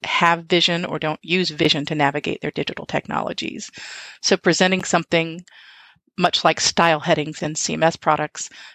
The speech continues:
just because it looks like it's a big blue letter doesn't make it a header that anyone can navigate.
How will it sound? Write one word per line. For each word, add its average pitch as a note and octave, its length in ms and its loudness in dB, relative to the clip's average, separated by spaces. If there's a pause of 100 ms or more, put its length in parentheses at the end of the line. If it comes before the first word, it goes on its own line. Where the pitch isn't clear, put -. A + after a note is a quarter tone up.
just F3+ 220 2
because F#3 260 2
it - 100 0
looks F3 240 -2
like F3 160 2
it's - 120 0
a - 100 -4
big - 220 2
blue D#3 220 -2
letter D3+ 380 4 (220)
doesn't F3 300 0
make E3 180 0
it D3 80 2
a C#3+ 40 2
header D#3+ 400 0
that - 180 -4
anyone D3 300 -6
can C#3+ 200 -8
navigate. D#3 640 -4